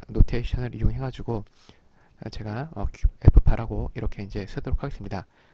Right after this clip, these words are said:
그래야 앞에 노테이션과 서로, 어, 일치가 되겠죠. 그럼 만약에 이 폴리노미얼, 아, 정수 계수 폴리노미얼 링에 있는 어떤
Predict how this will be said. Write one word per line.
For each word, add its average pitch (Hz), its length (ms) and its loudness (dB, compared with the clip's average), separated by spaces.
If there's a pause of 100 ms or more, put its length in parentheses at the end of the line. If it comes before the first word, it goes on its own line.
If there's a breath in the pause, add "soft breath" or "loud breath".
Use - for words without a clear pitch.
그래야 113 440 -6 (320 loud breath)
앞에 110 440 6 (100)
노테이션과 110 720 -2
서로, 127 380 -4 (240)
어, 98 160 -12
일치가 143 340 -6
되겠죠. 104 560 -4 (760 loud breath)
그럼 123 240 -2 (880)
만약에 117 600 -8 (1800 loud breath)
이 113 280 -8 (560)
폴리노미얼, 156 560 4 (360)
아, 131 80 -8
정수 123 320 0
계수 - 240 0
폴리노미얼 143 640 6 (180)
링에 120 260 -6
있는 107 240 -6 (120)
어떤 110 280 -8